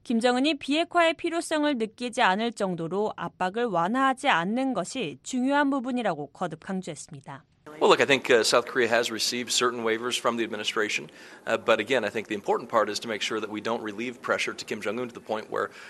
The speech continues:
Speaker 2: he doesn't feel like it's necessary to
Speaker 1: 북한의 구체적 비핵화 조치 또는 행동 없이 제재 완화와 같은 김정은이 원하는 것을 계속 주는 것은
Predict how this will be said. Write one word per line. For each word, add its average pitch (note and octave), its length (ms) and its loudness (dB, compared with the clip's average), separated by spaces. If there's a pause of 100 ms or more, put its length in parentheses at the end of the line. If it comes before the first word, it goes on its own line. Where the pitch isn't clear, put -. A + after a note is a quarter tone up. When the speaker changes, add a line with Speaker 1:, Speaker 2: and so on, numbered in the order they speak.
Speaker 2:
he C3+ 160 -2
doesn't A2+ 300 -2
feel A2 260 -4 (100)
like G#2+ 220 0
it's G#2 140 -4
necessary G#2+ 440 -2 (140)
to A#2 200 -6 (320)
Speaker 1:
북한의 C#4+ 440 2
구체적 D4+ 500 0
비핵화 C#4 380 2
조치 B3+ 340 -6
또는 B3 320 -4
행동 C#4 320 -4
없이 F3 480 -6
제재 G#3+ 360 -2
완화와 A#3 440 2
같은 C4+ 440 -2
김정은이 A#3 540 -2
원하는 C4 520 0
것을 C4+ 320 -4
계속 G#3+ 360 -6
주는 F#3 280 -6
것은 G#3 380 -6